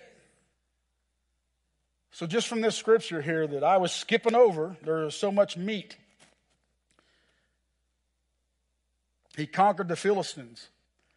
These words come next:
You guys realize that I've named the, all the gods that they were worshiping, he conquered? But this is what I have for you. One, we gotta hate sin.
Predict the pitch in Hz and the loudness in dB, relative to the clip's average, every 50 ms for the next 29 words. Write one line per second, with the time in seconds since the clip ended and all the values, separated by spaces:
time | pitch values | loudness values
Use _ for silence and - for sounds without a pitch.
0 | _ _ _ _ _ _ _ _ _ _ _ _ _ _ _ _ _ _ _ _ | _ _ _ _ _ _ _ _ _ _ _ _ _ _ _ _ _ _ _ _
1 | _ _ _ _ _ _ _ _ _ _ _ _ _ _ _ _ - 156 165 156 | _ _ _ _ _ _ _ _ _ _ _ _ _ _ _ _ -12 -4 2 6
2 | 208 202 180 139 156 180 196 180 180 185 185 180 151 127 143 143 135 143 143 135 | 6 6 6 2 -2 -4 -2 0 0 2 2 0 -2 -4 -8 -8 -6 -6 -6 -6
3 | 135 135 151 160 165 165 160 135 131 110 - 151 156 - 160 151 160 156 143 123 | -6 -4 -4 -4 -4 -4 -8 -12 -16 -14 -12 -12 -8 -4 -2 -2 -2 -2 -4 -8
4 | 117 131 131 139 151 156 135 120 127 117 - - 131 131 123 120 117 127 139 131 | -6 -4 -4 -2 -2 -4 -6 -10 -18 -16 -14 -12 -12 -12 -12 -14 -14 -14 -14 -14
5 | - - - - 147 143 117 123 120 - - 123 127 123 - 147 147 147 143 _ | -14 -16 -16 -16 -16 -16 -18 -20 -18 -16 -16 -16 -16 -16 -16 -18 -18 -18 -20 _
6 | _ _ _ _ _ _ _ _ _ _ _ _ _ _ _ _ _ _ _ _ | _ _ _ _ _ _ _ _ _ _ _ _ _ _ _ _ _ _ _ _
7 | _ _ _ _ _ _ _ _ _ _ _ _ _ _ _ _ _ _ _ _ | _ _ _ _ _ _ _ _ _ _ _ _ _ _ _ _ _ _ _ _
8 | _ _ _ _ _ - - - 1077 - _ _ _ _ _ _ _ _ _ _ | _ _ _ _ _ -20 -20 -20 -20 -20 _ _ _ _ _ _ _ _ _ _
9 | _ _ _ _ _ _ _ _ _ _ _ _ _ _ _ _ _ _ _ _ | _ _ _ _ _ _ _ _ _ _ _ _ _ _ _ _ _ _ _ _
10 | _ _ _ _ _ - 143 - 208 220 - 175 180 180 180 185 196 175 156 165 | _ _ _ _ _ -14 0 4 4 4 4 4 0 2 4 6 6 6 6 6
11 | 165 151 - - 160 156 147 143 143 156 185 190 175 160 156 156 160 151 143 139 | 4 4 2 0 -2 -2 -2 -2 -2 0 2 2 2 0 0 2 2 2 2 0
12 | 180 175 175 - - 165 165 151 127 | -4 -4 -4 -6 -6 -6 -6 -6 -6